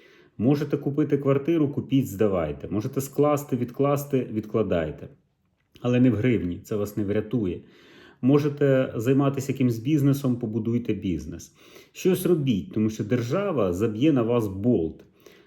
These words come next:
Знаєте, я як знав, я як відчував. Ну, насправді, е, здійснити аналіз того, що це можливо, було нескладно. Просто я не думав,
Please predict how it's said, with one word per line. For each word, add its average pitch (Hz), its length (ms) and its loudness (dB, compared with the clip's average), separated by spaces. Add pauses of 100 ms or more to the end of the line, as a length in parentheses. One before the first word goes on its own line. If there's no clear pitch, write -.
Знаєте, 139 580 0
я 139 260 4
як 110 220 0
знав, 90 540 -2
я 135 180 4
як 151 160 0
відчував. 107 840 -4
Ну, 160 380 0
насправді, 135 720 0 (880)
е, 101 340 -4
здійснити 143 460 2
аналіз 113 600 2
того, 95 340 -2
що 104 140 -8
це - 180 -4
можливо, 123 600 2
було 127 240 2
нескладно. 85 680 -2 (200)
Просто - 280 -4
я 143 100 6
не 143 120 6
думав, 139 520 4